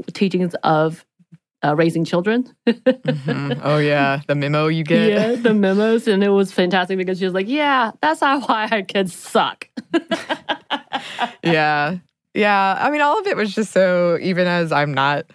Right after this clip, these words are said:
Speaker 2: a parent, I can relate. <laughs> I,
Speaker 1: Yeah,
Speaker 2: like, I
Speaker 1: so much.
Speaker 2: understand. I've seen
Speaker 1: I,
Speaker 2: that.
Speaker 1: I was a nanny, and I was like, "Yeah, some of these kids
Speaker 2: <laughs>
Speaker 1: suck." <laughs> Some
Speaker 2: Yeah.
Speaker 1: of these kids are awesome. <laughs>
Speaker 2: Yeah. I found it really refreshing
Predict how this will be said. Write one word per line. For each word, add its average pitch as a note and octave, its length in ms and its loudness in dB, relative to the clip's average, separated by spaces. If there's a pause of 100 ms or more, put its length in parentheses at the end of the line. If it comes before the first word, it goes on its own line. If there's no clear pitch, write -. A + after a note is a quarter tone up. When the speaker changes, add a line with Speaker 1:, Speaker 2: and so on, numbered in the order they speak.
(400)
Speaker 2:
a C#3+ 100 0
parent, D3+ 460 -2 (160)
I D3 100 0
can E3+ 160 -2
relate. F3 400 0
<laughs> - 40 -20
I, A#3+ 200 2
Speaker 1:
Yeah, A#3+ 160 2
Speaker 2:
like, - 160 0
I F#3+ 100 2
Speaker 1:
so D#3 60 0
much. F3+ 60 2
Speaker 2:
understand. G3 580 0
I've D#3+ 140 -2
seen G3+ 160 -2
Speaker 1:
I, G#3 60 0
Speaker 2:
that. C#3 280 -2 (160)
Speaker 1:
I G3+ 120 2
was B3+ 140 2
a G3 60 0
nanny, F#3 420 -2
and E3+ 80 -2
I E3+ 40 0
was F3 60 -2
like, F3 120 -2
"Yeah, F3 360 0 (420)
some A3 140 2
of B3 40 2
these A#3 140 -2
kids D#4+ 240 0
Speaker 2:
<laughs> - 160 -8
Speaker 1:
suck." G#3 460 0
<laughs> - 40 -20 (1120)
Some - 680 -6
Speaker 2:
Yeah. E3 360 2
Speaker 1:
of - 40 0
these D3 60 0
kids C#3+ 80 -2
are A3+ 100 2
awesome. F#3 680 -2
<laughs> - 20 2 (560)
Speaker 2:
Yeah. D3+ 540 0 (880)
I F#3+ 160 0
found G#3+ 240 0
it G3 60 2
really E3+ 240 2
refreshing D3 720 0